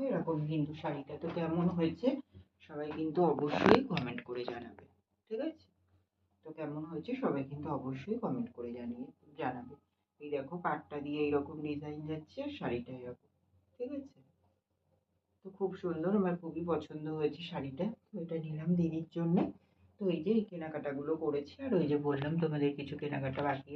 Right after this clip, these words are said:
আছে, ওগুলো করলেই হয়ে যাবে পুজোর শপিং কমপ্লিট। ঠিক আছে? আর নিজের জন্য তো কিছু নেবো না, তো এই কেনাকাটাগুলো করে, করে নিলেই হয়ে যাবে। তো চলো বন্ধুরা, এবার এই যে ঘরে আসলাম, এখন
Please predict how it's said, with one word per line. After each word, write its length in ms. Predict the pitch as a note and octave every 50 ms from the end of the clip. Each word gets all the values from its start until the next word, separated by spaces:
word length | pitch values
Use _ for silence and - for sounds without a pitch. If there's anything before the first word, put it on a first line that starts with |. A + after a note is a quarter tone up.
| D#3
আছে, 160 | - - - A#3+ C#4 C4
ওগুলো 220 | - - C3 C3+ - -
করলেই 340 | C3+ C3 B2 B2 - - - -
হয়ে 180 | F3+ C3 A#2 A2+ A2
যাবে 160 | A#2 A2+ A#2 C#3 -
পুজোর 260 | - C3+ B2+ B2+ C3 C3 C3
শপিং 300 | C3+ A#2+ A2+ - D3 - - -
কমপ্লিট। 400 | C#3+ A#2 G#2+ G#2 - _ _ _ _ _
ঠিক 120 | - B3 C4+ F#4+ F#4+
আছে? 140 | F#4 - - _ _ _ _ _ _ - - - - - _ _ _ _
আর 80 | - D3+ D3 D3+
নিজের 240 | D3+ C#3 C#3+ C#3+ - C#3
জন্য 160 | C#3+ C3+ C#3 C#3+ C3
তো 40 | D#3+ D#3 D#3
কিছু 160 | - - - F3+
নেবো 180 | F3 E3 F3 A3+ C4+ F#4
না, 60 | F#4+ - -
তো 60 | D#3 D3 C3
এই 40 | B2 -
কেনাকাটাগুলো 600 | - C3 C3 C#3 C3+ C3+ C3 C3+ C3 - - - E3+ E3+
করে, 240 | - D#3 D3+ C#3 - - -
করে 180 | D#3+ D3+ C#3+ C#3+ D3
নিলেই 240 | D3+ D3+ F3+ B3+ C#4+ -
হয়ে 180 | - C#3 B2+ A#2+ A#2+
যাবে। 200 | A#2+ A#2+ A2 A2+ E3 - - - _ - - - - _ _ _ _ _ _ _ _ - F#2+ _ _ _ _ _ _ _ - - - - - - - - - _
তো 60 | A3 G#3+ G#3 G#3+
চলো 220 | G3+ F#3 F3 F#3+ F#3+ F#3
বন্ধুরা, 340 | F#3+ F#3+ F#3 F3 F3 F#3+ A3+ C4 C4+ -
এবার 180 | - - F3 E3+ D#3+
এই 60 | D#3 C#3+ D3
যে 60 | E3 D#3+ D#3
ঘরে 180 | D#3 D3 D3 D#3 D#3+ E3
আসলাম, 280 | E3 - F3+ F#3+ G#3 A3+ G#3+
এখন 160 | F3+ - -